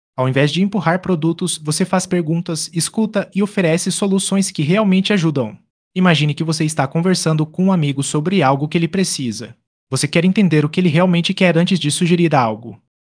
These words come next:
Isso é a essência das vendas consultivas.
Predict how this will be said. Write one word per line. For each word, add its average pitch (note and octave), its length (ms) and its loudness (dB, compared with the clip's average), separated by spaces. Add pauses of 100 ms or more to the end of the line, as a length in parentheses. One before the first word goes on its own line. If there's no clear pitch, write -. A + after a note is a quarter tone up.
Isso A3+ 240 2
é A3+ 60 4
a A3 40 6
essência F3 420 0
das D#3+ 160 2
vendas F#3+ 380 4
consultivas. B2 1040 -2